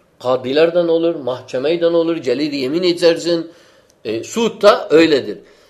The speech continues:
Biz bugün de ne yapacağız? Hangi ülke, ister Suud olsun, ister Irak olsun, keşke arzu ediyoruz bizim üzerimize, bizim racih olan fıkhımız, Diyanet buna el atsın. Ki Osmanlı Devleti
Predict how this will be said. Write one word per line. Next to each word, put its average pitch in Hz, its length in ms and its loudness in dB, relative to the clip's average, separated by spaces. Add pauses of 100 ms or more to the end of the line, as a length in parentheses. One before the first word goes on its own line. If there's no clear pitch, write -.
(140)
Biz 202 260 -4
bugün 214 300 -4
de 190 320 6 (200)
ne 190 100 4
yapacağız? 180 560 2 (340)
Hangi 220 420 4
ülke, 131 540 -4
ister 220 320 0
Suud 233 300 -6
olsun, 196 360 2
ister 196 280 0
Irak 226 300 2
olsun, 254 420 0 (120)
keşke 220 440 2
arzu 175 320 0
ediyoruz 226 600 -2
bizim 160 300 -8
üzerimize, 175 680 2 (300)
bizim 180 320 -2
racih 180 400 4
olan 180 220 2
fıkhımız, 190 580 -4 (600)
Diyanet 175 640 6
buna 165 160 2
el 139 220 6
atsın. - 280 -6 (1200)
Ki 226 240 -6
Osmanlı 220 540 2
Devleti 190 680 2